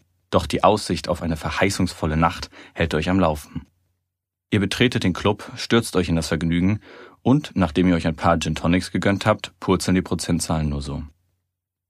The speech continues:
Nachdem ihr auf dem Heimweg noch im Fastfood-Restaurant gelandet seid und in eurem Burger beißt, ist eure Powerbank komplett aufgebraucht.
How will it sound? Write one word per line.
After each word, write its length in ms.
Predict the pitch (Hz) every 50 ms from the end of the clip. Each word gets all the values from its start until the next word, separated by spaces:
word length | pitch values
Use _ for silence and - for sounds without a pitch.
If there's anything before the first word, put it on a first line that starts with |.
| _ -
Nachdem 360 | 98 95 87 82 - 98 101
ihr 60 | 104
auf 80 | 92 85
dem 200 | - 85 78 -
Heimweg 520 | 82 85 90 92 92 101 104 95 - -
noch 160 | - 92 87 92
im 80 | 85
Fastfood-Restaurant 920 | - - 90 90 90 - - - 98 - 95 92 90 - 95 90 90 92 90
gelandet 360 | 95 87 87 90 90 87 -
seid 340 | 95 90 92 98 98 - -
und 140 | - 90 82
in 100 | 80 78
eurem 200 | 76 76 78 73
Burger 320 | - 80 80 85 90 87
beißt, 420 | 80 87 85 85 90 92 - - -
ist 180 | - - - -
eure 160 | 92 82 80
Powerbank 640 | - - 87 92 92 87 90 90 92 101 92 - -
komplett 440 | - - 98 95 - - 82 80 -
aufgebraucht. 720 | 87 85 80 - - 80 76 73 73 78 - - -